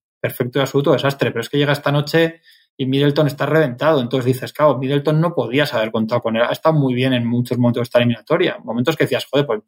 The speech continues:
con este Middleton", pero claro, llega el sexto partido y está reventado, y dices, "Entonces, claro, es que tampoco iba a aguantar ahora eliminatorias gordas contra Celtics, etcétera", Middleton, ¿no?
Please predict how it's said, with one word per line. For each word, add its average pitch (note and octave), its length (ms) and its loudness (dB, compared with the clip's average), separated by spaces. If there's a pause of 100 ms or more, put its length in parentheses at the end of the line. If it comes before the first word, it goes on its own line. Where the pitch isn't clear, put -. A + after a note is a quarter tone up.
con A2+ 140 -6
este C#3+ 220 -4
Middleton", E3 560 2 (260)
pero - 120 -12
claro, C#3 60 4
llega B2+ 180 0
el C3+ 100 0
sexto C#3 320 0
partido E3 500 0 (260)
y - 60 -6
está - 160 -4
reventado, C#3+ 460 2
y - 20 0
dices, A#2+ 160 -8
"Entonces, - 220 -8
claro, B2+ 140 2
es - 40 -8
que B2+ 60 -6
tampoco A#2+ 240 -6
iba C#3+ 100 4
a B2+ 60 4
aguantar A#2 320 -2
ahora A2 640 2
eliminatorias A2+ 1000 -2
gordas A2+ 420 0
contra A2 400 -6
Celtics, B2 380 -2
etcétera", C3+ 400 -4
Middleton, D#3+ 520 -6
¿no? - 120 -20